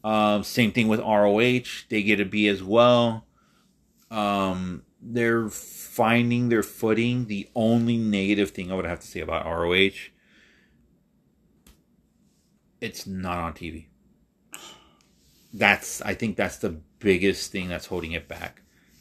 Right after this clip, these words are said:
They n-, either they get a streaming deal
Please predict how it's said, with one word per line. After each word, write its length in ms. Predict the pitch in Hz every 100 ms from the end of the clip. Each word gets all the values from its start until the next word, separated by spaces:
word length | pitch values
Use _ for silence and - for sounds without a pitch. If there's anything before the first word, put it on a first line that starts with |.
| _
They 180 | - 101
n-, 300 | 95 95 101 -
either 840 | 104 98 98 98 95 92 92 87 - _ _ _ _ _ _ _ _ _
they 160 | 117 104
get 160 | 104
a 60 | 101
streaming 560 | - - 120 139 165 175
deal 460 | 190 180 185 170